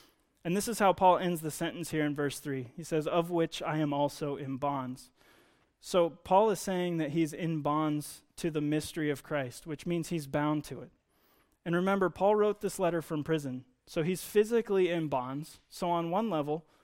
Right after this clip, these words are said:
Paul is recognizing that he was physically in bonds so he could speak the mystery of Christ. He knew that God was allowing him to be in prison so he could share the gospel with the other people in prison, the prisoners, the guards, the judges that he gave testimony to.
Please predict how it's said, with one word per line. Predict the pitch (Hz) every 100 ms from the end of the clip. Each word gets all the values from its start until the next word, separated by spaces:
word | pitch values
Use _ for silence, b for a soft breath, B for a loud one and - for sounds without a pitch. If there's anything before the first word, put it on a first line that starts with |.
| b _
Paul | 165 170 175
is | 160
recognizing | 170 175 175 165 160 160 160
that | 151
he | 160
was | 156 143
physically | - 180 180 - 156 160
in | 151 143
bonds | 139 147 156
so | 160
he | 143 156
could | 165 151 _ _ _ _
speak | - - 151 -
the |
mystery | 160 151 - 156
of | 143
Christ. | - 160 143 - - B B B B
He | 170
knew | 175
that | 180 175
God | 160 160 156
was | 151
allowing | 156 151 151 175 180
him | 160 165
to | 156
be | 147
in | 147
prison | 143 135 131 160 - b b b b b
so | - 180
he | 160 185
could | 175
share | - 160 165
the | 165
gospel | 156 151 - 160
with | 156
the | 151
other | 147 156
people | 151 147 160 160
in | 151
prison, | 165 139 123
the | 120
prisoners, | 160 156 165 160 151
the |
guards, | 131 139 156 151
the | - 127
judges | - 147 151 139
that | 147
he | 147 139 135 _
gave | 156 147
testimony | - 156 - 165 156 156
to. | - 156